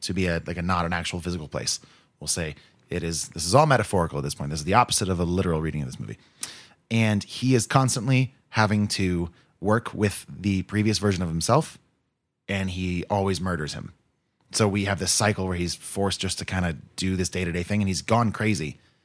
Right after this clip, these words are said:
And he, uh, deals with this every, every time. And every time it ends, it starts over. Very similar to some Greek mythology. That's a very common theme. People will, for all of eternity, have to, or, like, "Atlas. Is it Atlas?" No. Who rolls the ball up the hill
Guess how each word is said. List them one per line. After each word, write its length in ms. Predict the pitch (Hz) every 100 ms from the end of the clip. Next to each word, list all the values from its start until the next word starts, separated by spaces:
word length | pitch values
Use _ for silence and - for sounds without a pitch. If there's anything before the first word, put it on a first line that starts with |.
| _ -
And 220 | 98 92
he, 340 | 85 92 90
uh, 320 | - 92 92 87 50
deals 260 | 85 123 139
with 80 | -
this 200 | 73 -
every, 360 | 98 87 92 - -
every 200 | 90 90
time. 220 | 87 78
And 60 | 85
every 120 | 87
time 180 | 92 87
it 60 |
ends, 300 | 127 135 131 - _ _ _ _
it 60 | -
starts 280 | - 87 -
over. 260 | 67 55 - _ _ _ _
Very 140 | 190 180
similar 320 | 156 127 113
to 280 | - 107 95
some 140 | 98
Greek 180 | 87 85
mythology. 340 | 82 82 76
That's 160 | 78 85
a 60 | 85
very 180 | 95
common 320 | 85 90 82 76
theme. 300 | 82 80 76 _ _ _ _
People 200 | - 82
will, 100 | 82
for 260 | 76 - 85
all 100 | 113
of 60 | 101
eternity, 380 | - 147 151
have 160 | 123 113
to, 80 | 104
or, 160 | - 95
like, 140 | 90
"Atlas. 460 | - 98 104 95 - -
Is 100 | 110
it 60 |
Atlas?" 380 | 135 131 139 - - -
No. 220 | 90 69 - _ _
Who 160 | 139 175
rolls 280 | 165 143
the 80 | 104
ball 240 | 101 104 95
up 100 | -
the 80 |
hill 300 | 80 90 85